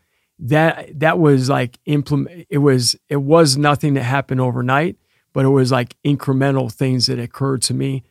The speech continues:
Uh, like, going, for example, to India and following Gandhi's Salt March. Like, it was, like, a journey, uh, two hundred forty-one miles, uh, by myself, uh, predominantly. And I just had to, like,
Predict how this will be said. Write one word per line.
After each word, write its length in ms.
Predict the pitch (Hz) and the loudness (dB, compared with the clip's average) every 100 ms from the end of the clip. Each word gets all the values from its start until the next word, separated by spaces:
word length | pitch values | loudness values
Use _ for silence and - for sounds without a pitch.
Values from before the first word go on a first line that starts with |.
| _ _ _ _ | _ _ _ _
Uh, 440 | - 135 127 123 139 - - | -4 -2 0 -2 -4 -8 -14
like, 440 | 120 147 135 131 - _ 214 | -8 -4 -4 -6 -16 _ -10
going, 380 | 120 151 151 143 | 0 2 4 2
for 240 | - 143 | 0 0
example, 480 | 131 123 139 139 131 | 0 0 -2 -2 -2
to 240 | 110 135 135 | -2 -4 -4
India 600 | 135 135 135 135 131 - | -2 0 0 0 -2 -4
and 180 | 139 120 | -6 -4
following 360 | - 127 127 | -2 -2 -2
Gandhi's 400 | 123 123 131 127 | -2 -2 -2 -2
Salt 260 | - 135 135 | -2 -2 -2
March. 420 | 135 139 135 - - _ _ _ _ | -2 -4 -4 -10 -14 _ _ _ _
Like, 200 | 127 123 | -6 -2
it 60 | 139 | 0
was, 200 | 131 131 | 0 0
like, 180 | 127 | -2
a 200 | 127 127 | -2 -4
journey, 640 | 123 123 135 131 127 127 - | -4 -2 0 0 0 -2 -4
uh, 480 | 135 123 120 120 - | -8 -6 -6 -8 -8
two 140 | - | 0
hundred 220 | 151 131 123 | 2 2 0
forty-one 500 | - 139 135 135 123 | -2 0 2 2 0
miles, 560 | 120 123 123 123 - - _ _ _ _ - | 0 -2 -2 -2 -6 -8 _ _ _ _ -4
uh, 180 | 127 | -2
by 300 | 127 - 147 | -2 0 2
myself, 680 | 139 135 123 - 123 127 - _ _ _ _ - | 2 2 0 0 0 -2 -6 _ _ _ _ -6
uh, 240 | 131 127 - - | -2 -2 -4 -2
predominantly. 720 | 143 131 135 127 127 123 123 _ _ _ _ - | 2 4 2 0 -2 -4 -6 _ _ _ _ -4
And 580 | 143 139 135 131 127 - - _ | 0 2 2 0 -2 -6 -10 _
I 160 | 147 143 | -2 0
just 260 | 143 143 | 0 0
had 260 | 143 143 131 | 0 0 0
to, 120 | 131 | 0
like, 320 | 131 123 - | 0 -4 -6